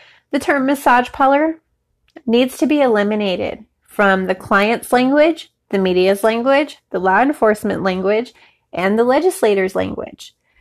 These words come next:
How about a s-, change in the scope of practice language to exclude anything that ties us to the sex industry? Maybe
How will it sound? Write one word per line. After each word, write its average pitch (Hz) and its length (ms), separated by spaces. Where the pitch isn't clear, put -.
How 330 220
about 494 220
a 330 40
s-, - 220
change 220 600
in 202 220
the 202 80
scope 202 420
of 202 120
practice 233 580
language 285 600
to 226 180
exclude 214 840
anything 220 760
that - 140
ties 240 380
us 254 200
to - 180
the 269 100
sex 440 380
industry? - 720
Maybe 220 800